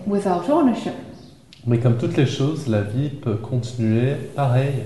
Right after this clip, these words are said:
Speaker 2: sans appropriation.
Speaker 1: Things still happen without it happening to me. Your job still gets done without you being the one doing it.
Speaker 2: Les choses continuent à se passer sans que ça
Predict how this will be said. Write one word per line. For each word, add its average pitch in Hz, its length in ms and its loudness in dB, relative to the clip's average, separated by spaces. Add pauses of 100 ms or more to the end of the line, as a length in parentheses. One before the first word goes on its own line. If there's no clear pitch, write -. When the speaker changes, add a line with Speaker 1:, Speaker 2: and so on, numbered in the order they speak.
(100)
Speaker 2:
sans 143 320 -2
appropriation. 120 680 0 (760)
Speaker 1:
Things 180 220 -2
still 269 300 0
happen 247 380 0
without 190 300 -2
it 185 120 -6
happening 180 340 -4
to - 120 -6
me. 254 380 4 (960)
Your 190 220 0
job 196 300 2
still 196 240 -2
gets 190 240 -6
done 196 220 0
without 185 300 0
you 233 200 8
being 180 220 4
the 175 100 -2
one 170 240 -4
doing 233 260 0
it. - 180 -8 (680)
Speaker 2:
Les 104 300 0
choses 123 300 2
continuent 120 420 2
à 110 60 2
se - 100 -4
passer 104 320 -2
sans 123 200 0
que - 100 -8
ça 120 120 -2